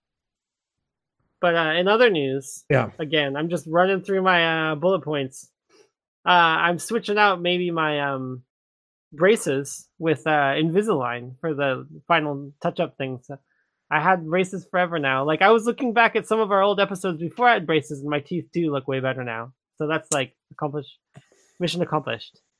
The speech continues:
Speaker 1: Let me do my teeth now. I'll look at it in the video this way when I re-, watch this episode later. Oh, teeth, oh.
Speaker 2: Uh, you and I went back and watched episode, I think it was forty-nine, and we were talking about Bitcoin and how we wanted donations about Bitcoin.
Speaker 1: Yeah.
Speaker 2: If we had received donations in Bitcoin,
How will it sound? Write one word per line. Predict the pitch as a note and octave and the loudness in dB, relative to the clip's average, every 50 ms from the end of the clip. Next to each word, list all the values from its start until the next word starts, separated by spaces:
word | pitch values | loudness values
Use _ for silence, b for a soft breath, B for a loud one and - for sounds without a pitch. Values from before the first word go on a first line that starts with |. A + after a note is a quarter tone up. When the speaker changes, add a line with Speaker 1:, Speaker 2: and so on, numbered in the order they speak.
| _ - | _ -8
Speaker 1:
Let | D#3 D#3+ | -6 -4
me | E3 D#3+ C#3+ - D3+ | -4 -4 -6 -6 -6
do | D#3 D#3+ D#3 | -6 -2 -2
my | D#3 D3 | -2 -2
teeth | D3+ - D#3 C#3+ C3 - | -2 -4 -6 -6 -6 -6
now. | C#3 C3 B2 B2+ | -6 -4 -4 -4
I'll | C3+ | -4
look | C3+ C3+ - | -6 -4 -4
at | C#3+ C3 C3 B2 | -2 -2 -2 -2
it | - | -4
in | - C3+ C3 | -4 -6 -6
the | B2 A#2+ B2 - _ _ _ _ _ _ _ _ _ - | -6 -8 -10 -16 _ _ _ _ _ _ _ _ _ -2
video | D3 D#3 D#3+ D#3 D#3 | 0 4 4 4 4
this | E3 D#3+ - | 4 2 2
way | F3 E3+ D#3 D#3 | 4 4 4 4
when | D3+ D3+ E3 D#3 | 4 4 4 4
I | D3+ D3+ | 4 4
re-, | D3+ D#3+ E3 D#3 | 4 2 2 2
watch | D#3 D#3+ D#3 D#3+ D#3 - | 2 4 6 4 4 4
this | G3 F#3 - | 0 0 0
episode | F3+ C#3+ B2 - C#3+ C#3 | -2 -2 -2 -4 -6 -4
later. | B2+ C3 A#2+ B2+ C#3 F#3 | -4 -4 -2 0 2 4
Oh, | A#3+ C#4+ D4 C4+ | 4 4 4 2
teeth, | C4+ - C4+ C#4 C#4+ - | 0 -2 -2 -2 -2 -2
oh. | D4+ D#4+ E4 F4 F4+ F4 F4 E4+ E4+ E4 E4 - D#4 C#4+ C4 _ | -4 -6 -4 -4 -4 -6 -6 -6 -6 -4 -4 -4 -4 -6 -4 _
Speaker 2:
Uh, | - G3 G#3 G3+ G3+ G3+ F#3+ E3+ | 8 10 10 12 12 10 8 6
you | F3 G#3 A#3 | 6 8 8
and | A#3 A#3 | 10 10
I | G#3+ G#3 | 10 10
went | G3 E3+ E3+ G3+ G3 F#3+ | 8 8 6 6 6 8
back | - G3+ F#3+ F#3 G3 | 6 6 4 4 4
and | F3+ E3+ | 4 6
watched | E3+ E3+ - - | 4 4 6 4
episode, | F#3+ F3 - E3+ - F#3+ E3 | 2 2 2 2 4 4 6
I | E3 D#3+ | 6 4
think | E3 E3+ D#3+ | 4 2 0
it | |
was | D3+ C#3+ - | -2 -2 -4
forty-nine, | - - F#3 F3+ E3+ E3+ D#3+ D#3 D3 D3 D3 D#3+ F3 F#3+ | -2 2 2 4 4 2 0 0 0 0 2 2 0 0
and | G3+ - F3 E3 | -2 -2 0 2
we | E3 D#3+ | 4 4
were | D#3 D3+ | 2 2
talking | - D#3+ E3 E3 - F3 E3 | 2 0 2 2 2 2 2
about | E3 D3+ D3+ C#3 B2+ A#2 - | 4 4 4 4 2 2 0
Bitcoin | D#3+ D#3 - - F#3+ F#3+ G#3 G#3 F#3+ | 0 0 0 0 0 0 2 0 0
and | D#3+ C#3+ | -2 0
how | C3+ D#3 D#3 | 2 2 4
we | D#3+ D#3 | 4 4
wanted | D3+ D#3 D3+ D3+ D3+ C#3 C3+ | 4 4 2 2 0 0 2
donations | D#3 D3+ D3+ D3 D3 C#3+ - F3 E3+ D3+ | 2 2 4 2 2 2 2 0 0 2
about | D#3 D3 C#3 C3 - | 2 2 0 0 0
Bitcoin. | C#3+ C#3 C#3 - E3+ F3+ F#3 F#3+ G3 G#3 G#3 b b b b b b b b b b | -2 -2 0 0 0 0 2 0 0 -2 -6 b b b b b b b b b b
Speaker 1:
Yeah. | E3+ E3+ F3+ F3 | 2 4 6 8
Speaker 2:
If | D3+ A#3 | 8 8
we | B3+ | 8
had | C#4 A#3+ G#3+ G3 A3 | 8 8 6 6 4
received | A3 G#3+ - - B3 A#3+ G#3+ F3+ E3+ | 4 4 6 6 6 6 6 8 8
donations | G3 F#3+ F#3 F#3+ F#3+ G3 F#3+ G3+ F#3+ E3+ D#3+ | 8 8 10 10 8 8 8 4 4 4 4
in | D#3+ D3+ C#3 | 4 4 6
Bitcoin, | D#3+ E3+ F3 - - G3+ G3+ G3 G3+ G#3 G#3+ | 4 4 4 2 2 2 4 4 2 0 -2